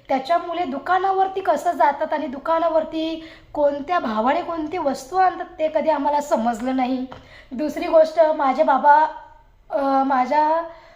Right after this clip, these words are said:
जन्माच्या आधीपासून काहीतरी, जन्माच्या आधीपासून की माझा जन्म झाल्यानंतर रिक्षा चालवायचे,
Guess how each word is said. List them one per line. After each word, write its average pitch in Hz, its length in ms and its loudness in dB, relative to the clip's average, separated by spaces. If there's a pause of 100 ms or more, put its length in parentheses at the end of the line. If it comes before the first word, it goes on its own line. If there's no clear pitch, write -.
(200)
जन्माच्या 302 460 2
आधीपासून 330 460 0
काहीतरी, 330 540 -4 (440)
जन्माच्या 302 400 -2
आधीपासून 403 380 -4
की 392 60 -10
माझा 349 280 0
जन्म 302 160 -4
झाल्यानंतर 262 420 -2
रिक्षा 311 280 -4
चालवायचे, 269 720 -2